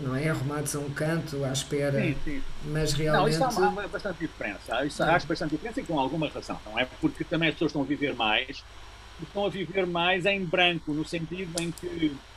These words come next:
Speaker 2: sabem viver, toda a gente sabe viver basicamente até aos oitenta, mas, mas há hoje muita gente a
Speaker 1: Sim.
Speaker 2: viver, não há muita gente, mas há, começa a haver gente a viver até aos cem, não é?
Speaker 1: Sim.
Speaker 2: Em, em, em,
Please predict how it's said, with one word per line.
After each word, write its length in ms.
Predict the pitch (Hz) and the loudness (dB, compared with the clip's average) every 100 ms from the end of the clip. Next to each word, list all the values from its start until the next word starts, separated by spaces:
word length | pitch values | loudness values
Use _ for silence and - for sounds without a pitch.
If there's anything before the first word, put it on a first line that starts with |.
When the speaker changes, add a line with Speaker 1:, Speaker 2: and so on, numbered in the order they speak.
| - - | -16 0
Speaker 2:
sabem 360 | 190 190 170 147 | 6 6 6 2
viver, 280 | 160 147 147 135 - | 0 -2 -8 -8 -4
toda 140 | 185 | 2
a 60 | 180 | 4
gente 220 | 196 160 | 4 0
sabe 280 | - 147 110 | 4 4 4
viver 360 | 131 135 117 104 | -2 0 0 2
basicamente 500 | 131 123 123 110 110 | 0 0 -4 -4 0
até 120 | 143 | 2
aos 160 | 120 123 | 2 0
oitenta, 560 | 101 - 110 110 120 - - - - - | -4 -4 -8 -6 -8 -8 -18 -16 -16 2
mas, 180 | 269 220 - 214 - | 2 2 -10 -14 -6
mas 160 | 240 240 | -2 2
há 120 | 247 | 4
hoje 240 | 254 - - | 4 0 -6
muita 320 | 220 226 226 | -8 -4 0
gente 200 | 233 233 | 0 2
a 40 | 247 | 2
Speaker 1:
Sim. 20 | |
Speaker 2:
viver, 280 | 247 185 220 | 2 4 4
não 180 | 247 277 | 4 4
há 60 | |
muita 180 | 269 247 | 4 2
gente, 200 | 226 330 | 0 -2
mas 140 | 185 - - | -4 -8 2
há, 140 | 170 | 2
começa 320 | 170 185 240 160 | 4 0 2 2
a 40 | |
haver 180 | 147 160 | 4 2
gente 180 | 190 185 | 0 -2
a 20 | |
viver 220 | 202 208 | 0 2
até 160 | 226 220 | 4 4
aos 180 | 226 - | 2 2
cem, 280 | 262 269 107 | 2 2 -2
não 120 | 110 | -2
é? 120 | 185 - | -2 -2
Speaker 1:
Sim. 260 | 175 160 151 - | -4 -4 -4 -4
Speaker 2:
Em, 320 | 165 165 156 - - - 156 | -4 2 0 0 -8 -8 -2
em, 320 | 151 156 | 0 0
em, 60 | 156 | -4